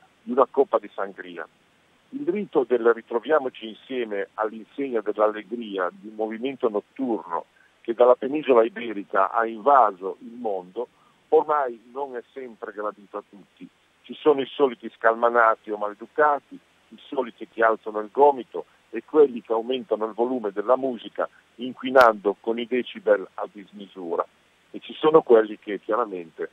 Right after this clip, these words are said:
sono contrari a tutto e a tutti.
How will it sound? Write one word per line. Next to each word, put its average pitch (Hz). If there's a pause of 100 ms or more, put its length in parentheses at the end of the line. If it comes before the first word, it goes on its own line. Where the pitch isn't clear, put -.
(140)
sono 104
contrari 95
a 131
tutto -
e 117
a 113
tutti. -